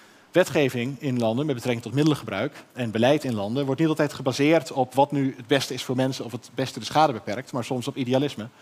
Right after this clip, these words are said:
Bijvoorbeeld het idealistische uitgangspunt dat drugs gewoon slecht zijn, punt. En dan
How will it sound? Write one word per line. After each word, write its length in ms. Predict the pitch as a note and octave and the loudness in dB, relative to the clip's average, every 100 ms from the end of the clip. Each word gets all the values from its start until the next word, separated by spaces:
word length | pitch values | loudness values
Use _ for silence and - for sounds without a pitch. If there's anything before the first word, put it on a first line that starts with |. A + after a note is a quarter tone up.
| - - | -20 -8
Bijvoorbeeld 300 | C3+ C#3+ A#2+ | 0 0 0
het 120 | B2+ | -2
idealistische 500 | C#3+ C3+ D3+ F#3 D3+ | 2 4 2 0 0
uitgangspunt 500 | A#2+ A#2 G#2+ - B2 | 0 -2 -8 -8 -4
dat 120 | B2 | -4
drugs 200 | A#2 A#2+ | -4 -6
gewoon 200 | - A2+ | -6 -6
slecht 260 | - A#2 - | -2 -2 0
zijn, 240 | A#2+ A#2 - - | -2 -2 -6 -6
punt. 300 | - A2 - - - - | 0 0 -2 -20 -20 -10
En 120 | - D3 | -2 2
dan 200 | C#3+ | 2